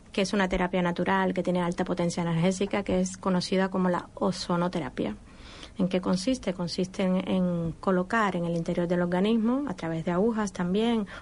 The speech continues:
o trocares muy finos, una mezcla de oxígeno y ozono. El so-, el ozono lo conocemos porque es un gas atmosférico.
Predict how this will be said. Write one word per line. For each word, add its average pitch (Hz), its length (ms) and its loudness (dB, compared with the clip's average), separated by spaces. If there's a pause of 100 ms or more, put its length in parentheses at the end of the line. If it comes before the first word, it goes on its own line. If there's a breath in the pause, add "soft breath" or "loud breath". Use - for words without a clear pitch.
o 185 80 0
trocares 180 380 2
muy 196 160 2
finos, 233 560 0 (400 loud breath)
una 214 200 4
mezcla 226 460 2
de 185 160 4
oxígeno 226 720 2 (220)
y 220 260 2
ozono. 180 560 -2 (240)
El 180 80 -2
so-, - 160 -8
el 180 160 0
ozono 175 320 0
lo 185 120 2
conocemos 190 440 2
porque - 220 -4
es 170 100 -4
un 175 140 -2
gas 180 320 -2
atmosférico. 247 720 0